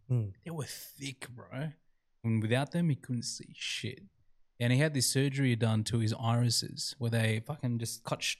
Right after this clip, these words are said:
Speaker 2: like, cut up your irises a little bit, just clean it up, and then, fuck, you can see in four K Ultra H D.
Speaker 1: Mm-hmm.
Speaker 2: Amazing. Um, and I, and I, and I see a future where, where the completely blind are able to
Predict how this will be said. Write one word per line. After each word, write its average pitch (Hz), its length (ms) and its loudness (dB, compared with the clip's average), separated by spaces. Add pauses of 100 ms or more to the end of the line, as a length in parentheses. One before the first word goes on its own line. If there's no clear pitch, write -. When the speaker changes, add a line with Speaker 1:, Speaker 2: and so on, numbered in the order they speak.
Speaker 2:
like, 120 300 -2
cut 139 180 0
up 135 140 -2
your 117 160 2
irises 135 480 2
a 135 60 -6
little 147 180 0
bit, 185 220 -2
just 110 160 -4
clean 135 260 0
it 117 80 0
up, 156 260 -2 (380)
and 113 100 0
then, 117 160 2
fuck, 139 320 -14
you 113 80 -20
can 110 140 -4
see 120 180 -2
in 117 100 -2 (120)
four 135 180 2
K 117 200 4
Ultra 113 380 -2
H 113 220 -6
D. 107 260 -8 (300)
Speaker 1:
Mm-hmm. 113 180 -2 (340)
Speaker 2:
Amazing. 110 480 0 (840)
Um, 110 440 2 (180)
and 131 80 2
I, 139 160 4
and 143 160 2
I, - 40 2
and 143 200 4
I 139 60 6
see 170 240 2
a 147 40 4
future 143 400 0
where, 120 520 4
where 117 840 0
the 120 120 0
completely 117 580 0
blind 113 600 -2 (340)
are 110 100 0
able 113 220 0
to 113 360 -4